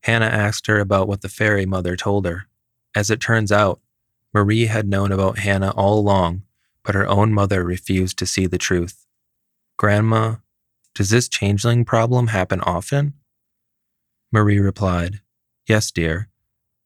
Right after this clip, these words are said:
although not as much as it used to." Hannah blurted, "I want to stop this from happening to anybody else.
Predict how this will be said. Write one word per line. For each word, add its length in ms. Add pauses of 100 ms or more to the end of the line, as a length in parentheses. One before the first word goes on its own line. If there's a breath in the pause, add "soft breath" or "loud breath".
(180)
although 320
not 240
as 120
much 260
as 100
it 120
used 260
to." 280 (1000)
Hannah 280
blurted, 540 (360)
"I 60
want 140
to 60
stop 340
this 160
from 180
happening 420
to 180
anybody 440
else. 440